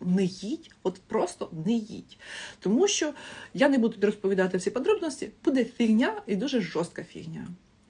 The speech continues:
Він психуючи, <laughs> обзиваючи мене відьмою, але він не їде. А потім він дізнається, що в нього там була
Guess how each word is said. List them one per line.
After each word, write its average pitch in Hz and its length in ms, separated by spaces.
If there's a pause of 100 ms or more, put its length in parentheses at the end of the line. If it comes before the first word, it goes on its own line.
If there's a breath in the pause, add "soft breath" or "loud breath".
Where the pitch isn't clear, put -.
(760 loud breath)
Він 294 220
психуючи, 330 1120 (160)
<laughs> 311 180
обзиваючи 285 540
мене 226 200
відьмою, 262 440
але 196 160
він 196 200
не 185 180
їде. 165 480 (160)
А 185 100
потім 247 280
він 208 100
дізнається, 170 720
що - 140
в - 20
нього 214 120
там 156 120
була 139 160